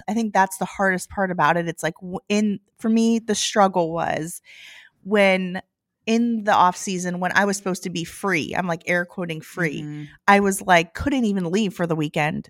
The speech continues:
Speaker 1: because I was attached to that stupid basement room, you know, getting my seedlings. So to me, like, that felt so hard. I was working full time and I, it was a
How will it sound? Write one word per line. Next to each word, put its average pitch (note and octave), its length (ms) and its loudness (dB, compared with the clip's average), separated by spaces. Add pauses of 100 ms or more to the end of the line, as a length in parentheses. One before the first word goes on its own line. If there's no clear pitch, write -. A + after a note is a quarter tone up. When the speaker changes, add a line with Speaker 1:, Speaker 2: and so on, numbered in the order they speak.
Speaker 1:
because F#3 760 2 (100)
I F3 60 2
was F3+ 120 0
attached F3 460 -2
to F#3 60 -10
that D#3+ 200 -4
stupid F#3+ 440 -8
basement - 420 -6
room, E3+ 400 -4 (100)
you F#3 160 -4
know, E3+ 160 -2
getting F3 360 -2
my E3 180 -4
seedlings. - 480 -8
So F3+ 200 0 (420)
to - 120 -4
me, A#3 220 4
like, D4+ 220 0
that E3+ 260 4
felt B3 240 -4
so G3+ 800 -6
hard. D#3+ 300 4
I - 20 0
was D#3 240 -2
working D#3+ 320 -6
full - 220 -14
time A#3 640 4
and F3 120 -2
I, G#2+ 140 -2 (100)
it G3+ 80 -4
was G3+ 160 -4
a F#4+ 80 -6